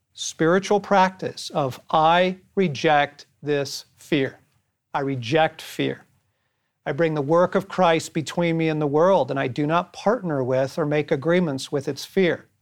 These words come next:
'Cause you have to establish, like, the boundaries of your personal kingdom first. Like, you gotta have ground to stand on.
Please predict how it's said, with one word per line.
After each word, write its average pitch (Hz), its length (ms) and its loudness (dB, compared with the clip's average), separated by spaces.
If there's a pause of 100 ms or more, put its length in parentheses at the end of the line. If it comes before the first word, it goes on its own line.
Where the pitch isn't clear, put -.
'Cause 170 140 2
you 202 120 4
have 269 240 4
to 240 80 2
establish, 190 720 2
like, 170 180 2
the 170 80 -4
boundaries 170 460 2
of 143 100 -4
your 143 100 0
personal 147 460 -4
kingdom 156 560 -4 (560)
first. - 880 -2
Like, 156 180 -6
you 156 60 -6
gotta 208 180 2
have 147 400 0 (160)
ground 160 380 2
to 131 80 -6
stand 165 440 0
on. 123 220 -8